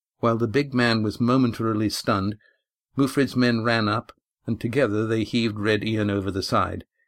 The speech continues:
He fell with an incoherent yell of fury, cut short by the ocean.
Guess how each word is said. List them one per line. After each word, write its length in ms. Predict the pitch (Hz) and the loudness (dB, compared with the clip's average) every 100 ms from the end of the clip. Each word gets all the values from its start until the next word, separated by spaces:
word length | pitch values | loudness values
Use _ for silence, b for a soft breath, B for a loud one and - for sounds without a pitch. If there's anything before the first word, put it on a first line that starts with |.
| _ | _
He 120 | 120 | -6
fell 300 | - 127 131 | 0 2 4
with 200 | 117 107 | 2 0
an 120 | 110 - | -2 -2
incoherent 800 | 131 - 117 - 156 127 107 120 | -4 0 -2 0 2 2 0 0
yell 220 | 120 113 | 0 0
of 120 | 98 | -2
fury, 580 | - - 127 104 87 101 _ _ _ | -6 -2 2 2 0 -6 _ _ _
cut 220 | - - - | -6 -6 -4
short 360 | - 120 - | -2 -2 -2
by 140 | 104 104 | 0 0
the 160 | 104 | 2
ocean. 380 | 107 104 - 80 | 0 0 -4 -10